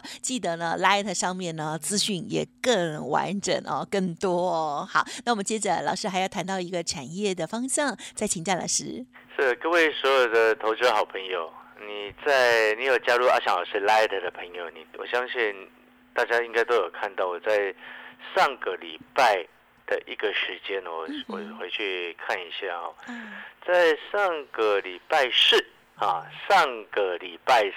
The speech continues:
Speaker 2: 四，我说C P O的一个概念拉回，我会找买点。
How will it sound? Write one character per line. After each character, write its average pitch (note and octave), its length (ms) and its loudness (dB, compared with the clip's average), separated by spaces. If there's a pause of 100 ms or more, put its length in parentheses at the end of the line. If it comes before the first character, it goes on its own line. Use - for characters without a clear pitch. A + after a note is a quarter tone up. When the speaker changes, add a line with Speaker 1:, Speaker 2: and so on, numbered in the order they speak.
Speaker 2:
四， G#2 240 -2
我 F#2+ 120 -6
说 A2 240 0 (180)
C B2 140 -6
P A#2+ 240 -4
O A#2 220 4
的 F#2+ 200 0
一 A2 80 -8
个 F#2+ 160 -4 (100)
概 G#2+ 220 2 (120)
念 G2+ 160 -8 (580)
拉 A#2 300 6
回， E2+ 380 0
我 F2 120 -6
会 F#2+ 160 -2
找 - 220 -4
买 D2 200 -12
点。 - 160 -12